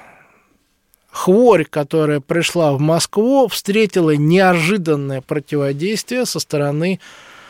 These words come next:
а, духовного главы России, патриарха московского Никона.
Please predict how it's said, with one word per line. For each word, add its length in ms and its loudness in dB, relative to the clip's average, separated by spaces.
а, 240 -2
духовного 800 2
главы 340 -2
России, 460 -6
патриарха 680 0
московского 800 -2
Никона. 680 0